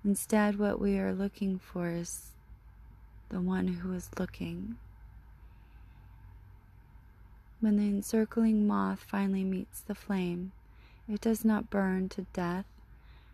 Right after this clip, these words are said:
Rather, it discovers that it was always a flame in disguise.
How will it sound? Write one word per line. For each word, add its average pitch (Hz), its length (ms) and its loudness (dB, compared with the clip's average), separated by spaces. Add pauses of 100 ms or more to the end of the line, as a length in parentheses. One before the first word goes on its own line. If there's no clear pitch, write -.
(120)
Rather, 190 320 0
it - 160 -2
discovers 190 760 -2
that 180 220 -4
it 175 220 -4
was 175 320 -4
always 180 480 -4
a 185 60 -20
flame 170 400 -4
in 170 140 -6
disguise. - 1200 -12